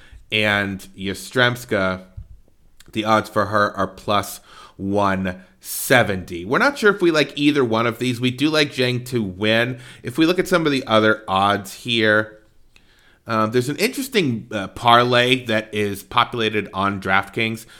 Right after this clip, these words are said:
Zhang to win the match, serve the most aces, and under twenty-three and a half games at plus one forty. That's an interesting one.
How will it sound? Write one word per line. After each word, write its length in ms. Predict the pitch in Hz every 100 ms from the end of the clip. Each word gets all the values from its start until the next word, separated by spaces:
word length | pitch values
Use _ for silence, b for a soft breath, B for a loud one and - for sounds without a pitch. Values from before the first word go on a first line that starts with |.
| B B -
Zhang 400 | 98 131 151 160
to 100 | 143
win 260 | 120 113
the 60 | 107
match, 580 | 101 104 117 123 - -
serve 420 | - 131 123 123
the 80 | 123
most 380 | 107 98 95 -
aces, 520 | 104 107 - 123 123 -
and 140 | 95 -
under 320 | 110 113 113
twenty-three 560 | 107 117 107 101 104 104
and 80 | 101
a 60 |
half 280 | 104 101 -
games 400 | 101 101 113 110 -
at 260 | 95 - -
plus 460 | - 107 107 - b b b b
one 340 | 95 98 95 92
forty. 640 | - 98 98 107 131 131 B B -
That's 440 | 98 135 185 -
an 80 | 120
interesting 580 | 110 98 95 - 95 90
one. 320 | 90 87